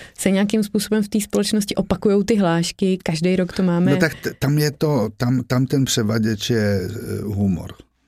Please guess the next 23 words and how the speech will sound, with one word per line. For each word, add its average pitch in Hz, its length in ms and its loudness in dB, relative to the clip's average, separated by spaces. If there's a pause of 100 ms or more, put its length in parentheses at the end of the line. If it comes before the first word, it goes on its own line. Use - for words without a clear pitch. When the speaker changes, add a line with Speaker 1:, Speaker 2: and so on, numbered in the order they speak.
(100)
Speaker 1:
Humor. 190 300 0 (100)
Speaker 2:
A 110 60 0
já 113 140 2
myslím, 139 360 2
že 143 100 2
prostě 123 360 -2 (440)
ten 127 320 2 (260)
Petr 131 260 0
Šabák, 98 460 -2
který 104 400 0 (420)
u 120 80 -8
těch 123 220 -2
filmů, 117 380 2
o 104 40 2
kterých 113 400 0 (260)
se - 180 -4
bavíme, 117 500 0 (160)
stál 113 340 0
jako 107 220 0
autor 113 260 0
předlohy, 98 680 0
tak, 104 340 0
eh, 110 40 4